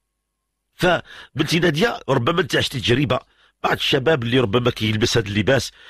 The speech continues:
وكيدير هذه الهيئة، ولكن ملي كتعامل معاه كتلقاه شديد، هذا خطأ. ربما هو يعتقد بأنه صواب، و-، وتلقى عن بعض الشيوخ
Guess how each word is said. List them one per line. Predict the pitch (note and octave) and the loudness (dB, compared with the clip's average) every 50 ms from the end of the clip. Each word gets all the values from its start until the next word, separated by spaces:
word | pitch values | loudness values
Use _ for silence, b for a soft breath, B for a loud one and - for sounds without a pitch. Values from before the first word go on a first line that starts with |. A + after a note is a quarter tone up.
| B B B B | B B B B
وكيدير | B A#2+ - C#3+ C#3+ C#3 B2+ A#2 | B -4 0 2 2 4 4 2
هذه | A#2 | 2
الهيئة، | A2+ G2 G2+ G#2+ A#2+ - E3+ F#3 - _ - | 0 2 2 2 2 0 0 -2 -2 _ 0
ولكن | C3+ D3+ E3+ F#3+ - D#3 E3 | 0 0 2 0 0 0 0
ملي | D3+ - | 0 0
كتعامل | - - - - F#2+ F2+ B2 C3 B2+ | -2 -2 -2 -2 -2 0 2 0 0
معاه | A2+ B2 D3 | 0 0 0
كتلقاه | - - A#2+ - - - C3+ | 0 -2 -4 -4 -4 -2 -2
شديد، | - - - B2+ F2+ A2+ C3 C3 B2+ A#2+ A#2 A#2+ G#2 C#3 - - _ _ _ _ _ _ _ _ - | 0 2 0 0 2 2 2 2 4 2 2 2 2 2 0 -2 _ _ _ _ _ _ _ _ -4
هذا | F3+ F#3 G#3+ | -2 0 0
خطأ. | - - G3+ - - - - _ _ _ _ _ _ _ - | 0 0 0 0 -2 -4 -4 _ _ _ _ _ _ _ -2
ربما | C#3+ D3 C#3 F3 F3 F3 | 0 0 0 0 2 2
هو | D#3+ D3+ E3 | 2 4 4
يعتقد | D#3 D3+ B2+ - - E3 - - F#3 D3+ | 4 2 2 0 -2 -4 -4 -4 -2 0
بأنه | C3+ D3+ - D#3+ D#3 D#3 C3+ C3 | 0 0 0 2 2 2 2 2
صواب، | - - C3+ C3 D3+ D3 F#2+ - _ _ _ _ _ _ _ _ _ _ _ _ _ _ _ _ - | 0 0 2 2 2 0 -2 -4 _ _ _ _ _ _ _ _ _ _ _ _ _ _ _ _ 0
و-، | A#2+ C#3 D3 D3 D3 C#3 C#3 A#2 G2+ C#3 | 2 4 6 6 6 4 4 4 4 4
وتلقى | D3+ D#3 D3+ D3 C#3+ - - D#3+ F#3 G3 - - E3 D3+ B2 | 4 4 2 2 0 0 0 0 0 0 -2 -2 -2 -2 0
عن | D3 C#3 C3 | -2 -2 0
بعض | C3+ B2 B2 B2 | -2 0 0 0
الشيوخ | A2+ - - C#3+ F3+ F#3+ F3 D#3 - | -2 0 2 2 4 2 2 0 -4